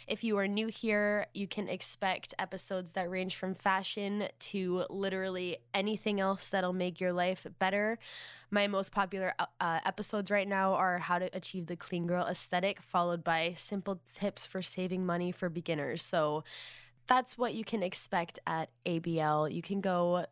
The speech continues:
after you listen to this episode, binge all my other episodes. There are so many, so many different little topics, which are just all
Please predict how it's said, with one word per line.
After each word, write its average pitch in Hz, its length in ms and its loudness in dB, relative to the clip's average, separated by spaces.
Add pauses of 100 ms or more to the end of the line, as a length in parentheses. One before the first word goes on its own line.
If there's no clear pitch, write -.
(160)
after 180 280 -4
you 185 100 0
listen 180 240 0
to 170 60 2
this 170 200 0
episode, 170 640 0 (380)
binge 175 240 0
all 170 220 2
my 165 220 0
other 190 240 2
episodes. 180 680 0
There 180 180 0
are 170 160 2
so 208 300 2
many, 175 560 -2
so - 300 2
many 220 240 2
different 175 560 -2 (180)
little 165 240 0
topics, - 920 -4 (220)
which 226 200 -4
are 240 80 -2
just 233 360 -2
all 185 480 2